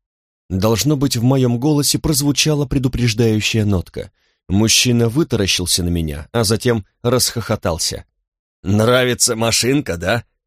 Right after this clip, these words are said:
И мне тоже. Справитесь с управлением?" Я сказал, что справлюсь.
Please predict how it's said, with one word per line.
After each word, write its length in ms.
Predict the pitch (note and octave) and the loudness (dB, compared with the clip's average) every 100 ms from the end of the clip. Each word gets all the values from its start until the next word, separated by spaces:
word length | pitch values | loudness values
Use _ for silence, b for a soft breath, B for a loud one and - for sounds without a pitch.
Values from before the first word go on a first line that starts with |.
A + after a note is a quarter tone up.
| _ _ | _ _
И 200 | G#2 B2 B2+ | 0 2 4
мне 340 | B2+ B2+ A#2 | 4 4 2
тоже. 560 | A#2 A2+ G2+ E2+ C#2 _ _ _ _ _ - | 0 0 0 -2 -8 _ _ _ _ _ -10
Справитесь 680 | - C#3 F#3+ F#3 - G#2 - | -2 2 4 2 0 0 2
с 80 | |
управлением?" 800 | B2 B2 C3 B2+ F#2+ D#2+ C2+ C2 _ _ _ _ _ _ | 0 0 0 0 -2 -4 -10 -16 _ _ _ _ _ _
Я 280 | D2+ E2 G2+ | -8 -2 0
сказал, 400 | - C#3 G2+ G#2+ | 0 -2 -2 -2
что 160 | - G#2+ | -4 -4
справлюсь. 680 | - F2+ D#2+ A1 - - | -4 -6 -10 -8 -8 -8